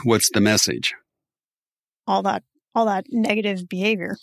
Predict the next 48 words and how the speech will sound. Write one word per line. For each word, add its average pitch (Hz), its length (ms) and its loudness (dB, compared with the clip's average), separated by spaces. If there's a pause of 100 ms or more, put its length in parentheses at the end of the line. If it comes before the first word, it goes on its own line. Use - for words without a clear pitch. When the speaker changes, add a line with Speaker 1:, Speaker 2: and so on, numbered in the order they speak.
(360)
Speaker 1:
Okay. 95 360 2
Speaker 2:
Something 233 280 -2
wrong 220 180 0
with 220 160 -2
you. 214 220 -4
Speaker 1:
There's - 20 -2
Speaker 2:
Blah, - 60 2
blah, - 80 4
Speaker 1:
something 185 300 4
Speaker 2:
blah, 123 60 6
Speaker 1:
wrong 165 100 6
Speaker 2:
blah. 170 100 6
Speaker 1:
with - 80 -6
you 80 200 -2
Speaker 2:
Yeah. 262 140 -4
Speaker 1:
because 110 320 2
you 117 140 4
don't 123 240 2 (120)
shop 104 360 2
where 98 120 0
we 127 140 2
shop. 67 380 -2
You 107 160 4
don't 107 160 4
have 101 240 4
my 95 260 4
perfume, 85 760 2 (120)
so 95 160 2
there 90 100 4
must 85 220 2
be 85 80 2
something 80 280 0
wrong 73 180 -4
with 69 100 -4
Speaker 2:
And 254 80 2
Speaker 1:
you. - 60 2
Speaker 2:
we 247 60 0
can 226 220 -2
bring 247 240 0
it 214 80 2
back 202 260 2
to 240 80 -4
money, 240 340 2
so 233 160 -2
then 220 180 -4
I 208 80 -2
Speaker 1:
<clears throat> - 0 -
Speaker 2:
must, 123 600 2